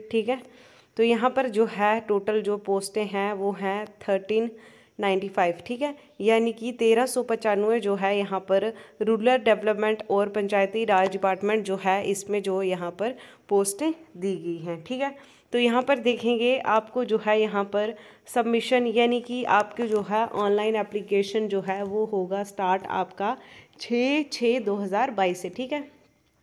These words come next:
यानी कि छः जून से यहाँ पर जो है आपका online application submission होना start हो जाएगी और जो है last date उसकी वो है आपको छः सात दो हज़ार बाईस, ठीक है,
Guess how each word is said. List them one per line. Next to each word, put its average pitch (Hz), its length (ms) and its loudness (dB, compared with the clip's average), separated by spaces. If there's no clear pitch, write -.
यानी 233 260 4
कि 240 180 -8
छः 254 320 2
जून 226 280 2
से 226 160 0
यहाँ 208 260 0
पर 202 180 -4
जो 196 220 -6
है 196 320 -2
आपका 196 500 -4
online 202 340 2
application 196 600 -6
submission 196 520 -4
होना 190 300 0
start 202 400 -4
हो 226 100 0
जाएगी 220 640 -4
और 196 240 0
जो 185 200 -4
है 190 240 -2
last 196 380 0
date 220 220 0
उसकी 214 440 -8
वो 208 220 0
है 226 420 -2
आपको 190 460 -2
छः 214 400 -2
सात 190 320 -2
दो 175 120 -2
हज़ार 180 320 -2
बाईस, 151 460 -6
ठीक 254 180 -8
है, 320 100 -6